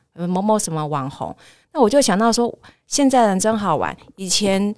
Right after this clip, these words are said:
叫做部落客，现在叫网红。那同样的，以前很爱吃的，我们就可能就直接说他很贪，呃，很贪吃，很塞吃。可是现在又有新的名词，可能给他赋一个叫老饕，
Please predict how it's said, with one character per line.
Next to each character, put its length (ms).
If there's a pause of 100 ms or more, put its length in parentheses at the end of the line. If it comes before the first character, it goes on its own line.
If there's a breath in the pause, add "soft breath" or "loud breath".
叫 160
做 140
部 220
落 160
客， 200
现 140
在 140
叫 180
网 240
红。 260 (280 loud breath)
那 120
同 240
样 240
的， 160 (220 loud breath)
以 100
前 200
很 100
爱 220
吃 200
的， 120
我 40
们 120
就 120
可 60
能 140
就 80
直 80
接 180
说 140
他 120
很 200
贪， 180 (120)
呃， 220 (220 loud breath)
很 220
贪 240
吃， 200
很 160
塞 280
吃。 280 (280 loud breath)
可 80
是 40
现 140
在 60
又 140
有 60
新 220
的 100
名 220
词， 140
可 100
能 160
给 100
他 120
赋 180
一 20
个 80
叫 180
老 260
饕， 360